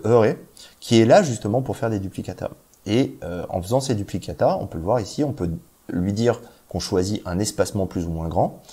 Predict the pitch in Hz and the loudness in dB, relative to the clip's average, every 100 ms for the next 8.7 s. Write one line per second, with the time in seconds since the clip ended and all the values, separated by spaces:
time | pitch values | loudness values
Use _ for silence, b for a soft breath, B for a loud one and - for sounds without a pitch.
0 | B B - 92 87 87 104 - 78 82 | B B -4 -2 -2 -2 -4 -4 -2 2
1 | 117 113 - - 104 104 104 98 98 - | 4 4 0 -2 0 0 0 -2 -2 -2
2 | 95 - 87 87 87 95 87 B B B | -4 -4 -4 -4 0 0 -2 B B B
3 | 95 95 90 85 104 92 85 85 - 147 | -6 -2 -2 -2 -2 0 0 -2 4 4
4 | 143 120 87 - 92 90 95 92 - 98 | 6 4 0 -4 -2 0 2 -2 -4 -4
5 | 92 92 87 82 80 120 226 - - 92 | 0 0 0 -2 -2 -2 -4 -8 -8 -4
6 | 90 95 92 90 - 87 82 80 113 127 | -2 -4 -4 -6 -4 -4 -4 -4 -4 -2
7 | 104 - - 156 - B B B B - | -2 -2 -4 -6 -8 B B B B -6
8 | 95 - - 151 - 92 85 | -4 -4 0 0 0 -4 -4